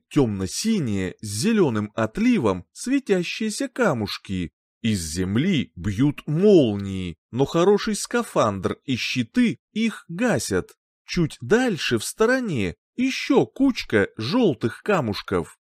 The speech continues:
«Что уставился?» крикнула она мне. «Помогай давай!» «Ты же моя прелесть!»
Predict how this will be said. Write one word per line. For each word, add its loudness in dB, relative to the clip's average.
«Что 4
уставился?» 2
крикнула 0
она 0
мне. -2
«Помогай 2
давай!» 2
«Ты 4
же 2
моя 4
прелесть!» 2